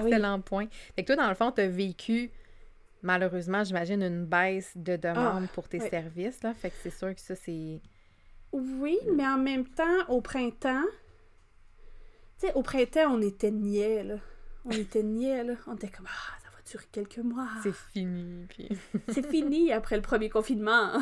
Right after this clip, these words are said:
Speaker 2: Ouais.
Speaker 1: Ah, mais non. Mais anyway, fait que là, il y avait comme un certain engouement de genre, le monde a compris qu'il fallait qu'il soit visible.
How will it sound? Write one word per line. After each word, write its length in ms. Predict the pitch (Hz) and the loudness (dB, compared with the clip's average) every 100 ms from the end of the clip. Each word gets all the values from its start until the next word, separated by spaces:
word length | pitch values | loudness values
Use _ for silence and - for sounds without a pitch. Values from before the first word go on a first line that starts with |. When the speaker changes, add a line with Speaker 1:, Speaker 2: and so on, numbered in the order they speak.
| 247 - 226 | -2 -6 -6
Speaker 2:
Ouais. 440 | 185 185 180 175 | -4 -4 -4 -4
Speaker 1:
Ah, 140 | 175 202 | -2 -2
mais 240 | 196 185 | -2 -4
non. 220 | 180 185 220 - 240 | -2 -4 -6 -10 -4
Mais 160 | 240 247 | 0 2
anyway, 380 | 262 262 269 - | 2 2 0 -2
fait 140 | 262 | -2
que 80 | 254 | 2
là, 60 | 370 | 2
il 20 | 392 | 4
y 40 | |
avait 140 | 247 | 4
comme 180 | 262 254 | 2 2
un 140 | 233 214 | 0 -2
certain 440 | - 233 349 359 | -4 -2 2 4
engouement 580 | 285 285 233 233 240 254 - - - - - - - | 4 2 2 2 4 2 -2 -14 -14 -12 -12 -12 -2
de 100 | 233 | 0
genre, 420 | 226 247 254 262 247 | 2 2 2 2 4
le 140 | 240 | 4
monde 220 | 247 370 | 4 4
a 100 | 254 | 2
compris 560 | 208 - 269 226 - 349 | -2 0 0 0 2 2
qu'il 100 | - | 2
fallait 220 | 220 214 | 0 2
qu'il 100 | 208 | 0
soit 180 | - 226 | 0 0
visible. 400 | 208 208 226 | 0 0 0